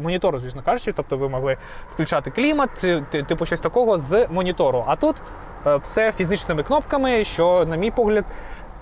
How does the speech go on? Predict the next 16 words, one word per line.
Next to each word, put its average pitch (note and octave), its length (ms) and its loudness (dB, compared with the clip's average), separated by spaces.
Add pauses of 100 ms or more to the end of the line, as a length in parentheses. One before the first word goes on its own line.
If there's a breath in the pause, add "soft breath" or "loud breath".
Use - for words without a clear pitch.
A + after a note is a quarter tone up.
(120)
краще, B3 580 0 (100)
ніж F#3 400 0 (100)
сенсором G3 580 0
або D3 200 2
за D3+ 80 -2
допомогою C#3+ 400 0
монітору. B2+ 360 -4 (180)
Також A#3+ 260 0
знизу A3 320 2
в F#3+ 40 -2
нас F#3+ 300 0
є E3+ 360 4
дві, E3+ 520 2 (160)
е, D3 400 4
дротові A#3 360 2
зарядки C4+ 600 2